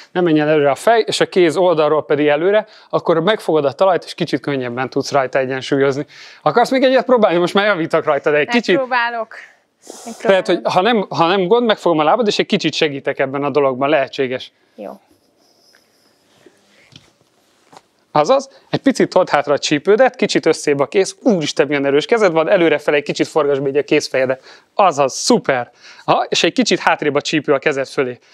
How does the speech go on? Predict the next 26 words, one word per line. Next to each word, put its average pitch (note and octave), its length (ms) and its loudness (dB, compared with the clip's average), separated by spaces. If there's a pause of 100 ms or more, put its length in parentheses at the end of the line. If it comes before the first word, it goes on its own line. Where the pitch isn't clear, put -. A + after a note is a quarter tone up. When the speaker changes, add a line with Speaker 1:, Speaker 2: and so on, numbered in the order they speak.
(220)
Speaker 1:
Még D#3+ 240 0
hátrébb, C#3+ 440 0
azaz, A3 460 0
azaz, G#3 460 0
azaz. F3 440 -2 (440)
Ott, D3+ 240 2
valahogy E3+ 380 2
úgy. C#3 220 -2
Aha. F#3 180 0 (1160)
Speaker 2:
Hát, C4 120 2
Speaker 1:
Jó. E3 140 4
Speaker 2:
meg B3 120 0
kell A3+ 160 -2
találnom G#3 320 -2
Speaker 1:
Jó. E3 100 2
Speaker 2:
az C#3 60 -4
egyensúlyt. G#3 560 -6
Speaker 1:
Nem G3 180 2
baj, C#3 260 2
minden G3 240 2
esetre F#3 480 0
le F#3+ 120 2
a C#3+ 140 0
kalappal, G3+ 520 0 (480)
úgyhogy, D#3 480 0
ö, E3 220 2